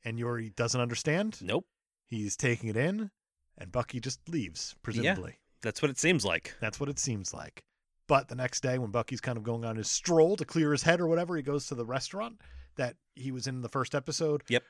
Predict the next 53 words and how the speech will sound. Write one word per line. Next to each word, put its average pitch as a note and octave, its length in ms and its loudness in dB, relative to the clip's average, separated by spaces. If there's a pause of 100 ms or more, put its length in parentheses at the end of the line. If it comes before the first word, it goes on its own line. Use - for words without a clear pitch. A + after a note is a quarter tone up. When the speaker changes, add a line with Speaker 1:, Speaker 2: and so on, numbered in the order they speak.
(120)
Speaker 1:
where B2 220 4
he A#2 240 0
had B2+ 260 2
that G2+ 200 -6
date B2 180 -2
with G#2 120 -10
Leah, A#2+ 440 -2
and G2+ 120 -14
he G#2+ 80 -10
went G#2+ 320 -10
with A#2 180 -8 (220)
Yuri A2+ 440 -6 (400)
for B2 380 0 (480)
dinner A2 400 2
or A#2 120 -2
lunch, B2 280 2
whatever A2 240 0
it G#2 40 -4
was. A2 140 -2
They D3 80 4
had C#3 100 6
a B2+ 100 0
lunch D3+ 240 4
date A#2+ 160 0
on, A2 80 -8
like, G#2 160 -6
Wednesdays A2 420 -4
or F#2+ 40 -12
whatever. F#2+ 360 -10
Speaker 2:
Right. G#2+ 240 2 (600)
Speaker 1:
And A2+ 100 -4
Yuri's A#2 260 2
there, G2+ 220 -8 (120)
living C3+ 180 2
his A#2+ 120 0
life. F#2+ 300 -8 (140)
Speaker 2:
Living C3 180 2
his D3 160 2
life, A#2+ 440 6
but B2+ 180 2
now C#3 160 6
he D#3 80 10
has C#3 100 4
closure, D3+ 500 4
Speaker 1:
He A2+ 60 0
Speaker 2:
presumably. G#2+ 440 2
Speaker 1:
has E2+ 60 -2
closure, C3 360 6
and G#2+ 140 -10
so D3 140 0
does C#3+ 140 -2
Bucky. A2 500 -4
Speaker 2:
Right. F#2+ 220 -2